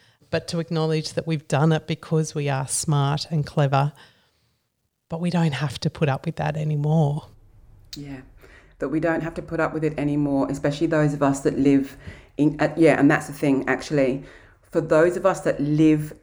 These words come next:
Speaker 2: in countries where we have resources, where there are laws that call out particular behaviours, and, you know, I can even question that, particular behaviours of particular people within, depending on where their realm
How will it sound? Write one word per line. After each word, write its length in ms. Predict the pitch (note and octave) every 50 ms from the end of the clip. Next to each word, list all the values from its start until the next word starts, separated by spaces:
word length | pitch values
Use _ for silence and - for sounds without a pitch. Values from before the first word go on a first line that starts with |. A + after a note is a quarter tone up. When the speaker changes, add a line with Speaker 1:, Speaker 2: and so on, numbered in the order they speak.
| _ -
Speaker 2:
in 600 | C#3+ D3 D3 C#3+ C#3+ C#3+ D3 D3 D3 D3+ - - _ _ _ _ _ _ _ _ _ _ _ _ _
countries 800 | - - - - D3 D3 C#3+ C#3+ - - D#3+ D3+ D3 C#3+ C#3+ B2
where 600 | B2+ C3+ C3+ C3 C3+ C3 C3 C3+ C3 C3 - - _ _ _
we 200 | - C3+ D#3 D3+
have 320 | D3+ D3 D3 D3 D#3 D3+ D3
resources, 920 | D3 D3 D3 D3 C3+ C#3 C#3 C3 B2+ C3 - C3+ A#2+ A2+ A2+ A2+ - - -
where 100 | C3+ C3+
there 160 | C#3+ C#3 C3
are 140 | C3 C3+ C3+
laws 400 | C#3 C#3 C#3+ C#3+ C#3 C#3 C#3 C#3
that 160 | - - -
call 260 | - - C3+ C#3 C3
out 200 | C3 - - - -
particular 400 | - - - - - C#3+ C#3 C3+
behaviours, 680 | C3+ C3+ C3 B2+ B2+ B2+ B2+ B2 B2 B2 A#2+ A#2+ - -
and, 300 | - C3+ B2+ B2 - - -
you 80 | B2 A#2+
know, 140 | A#2+ A#2+
I 40 | A#2
can 180 | - - B2+ C3+
even 160 | B2 A#2 A2+
question 360 | - - A2 - - A#2+ A2+ A2+
that, 280 | G#2+ - - - -
particular 380 | - - - D3 C#3+ - C3 B2
behaviours 420 | A#2+ A2 A#2 B2 B2 A#2+ C3 B2
of 100 | B2 B2
particular 400 | - A#2 - - - - - -
people 380 | - - A#2+ - - - A#2+ A2+
within, 240 | A#2+ B2 B2 C3 C3+
depending 340 | C3 - D3+ C3+ C3+ C3
on 120 | C3 B2 B2
where 160 | C#3 C#3 C3+
their 180 | B2+ C3 B2 A#2
realm 420 | B2+ C#3 B2+ B2+ C3+ C3+ C#3 C3+